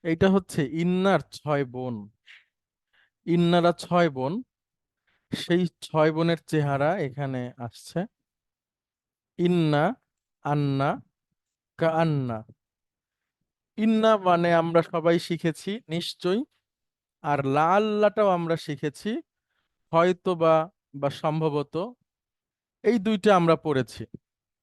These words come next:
ইন্না এবং তার বোনদের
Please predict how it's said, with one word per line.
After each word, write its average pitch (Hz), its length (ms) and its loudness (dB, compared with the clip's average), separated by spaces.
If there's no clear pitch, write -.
ইন্না 247 500 4
এবং 208 240 4
তার 202 320 4
বোনদের 196 460 2